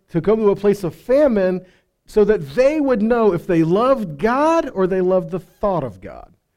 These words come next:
You would say, "So I love God because he delivered me, he set me free, he got me out of the Egyptians, right? And now I'm gonna go do my own thing."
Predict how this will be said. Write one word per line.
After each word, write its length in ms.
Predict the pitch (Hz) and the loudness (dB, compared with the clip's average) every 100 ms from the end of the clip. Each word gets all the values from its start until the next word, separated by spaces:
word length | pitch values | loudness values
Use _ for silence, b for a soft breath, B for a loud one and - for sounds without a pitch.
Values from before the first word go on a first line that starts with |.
| _ _ _ _ - | _ _ _ _ -4
You 80 | |
would 80 | 151 | -2
say, 280 | 139 185 170 B 156 | 0 -2 -2 B -2
"So 120 | 180 | 2
I 120 | 180 | 2
love 300 | 196 269 220 | 4 2 2
God 260 | 247 277 269 | 0 0 0
because 240 | - 226 | 0 0
he 120 | 226 | 0
delivered 520 | 240 240 285 311 277 | 0 2 4 2 0
me, 160 | 240 208 | 2 2
he 140 | 220 | 0
set 260 | 226 285 262 | -2 -4 -2
me 100 | 254 | -6
free, 260 | - 302 262 | -4 -4 -2
he 120 | 220 | -2
got 240 | 285 262 | -4 -4
me 140 | 269 269 | -2 0
out 160 | 269 | 2
of 60 | 262 | 2
the 100 | 269 | 0
Egyptians, 880 | 247 330 320 - 254 160 104 - _ _ _ _ _ _ _ _ - | -2 -2 -4 -2 -2 -2 -6 -20 _ _ _ _ _ _ _ _ -6
right? 400 | 170 302 359 - _ _ _ _ _ _ _ _ _ | -2 0 -2 -10 _ _ _ _ _ _ _ _ _
And 120 | 156 185 | -4 -2
now 180 | 254 | 0
I'm 100 | 247 | 0
gonna 160 | 226 214 | 2 0
go 60 | 202 | 0
do 100 | 208 | 0
my 180 | 208 | 2
own 140 | 208 202 | 2 2
thing." 300 | 185 104 | -2 -12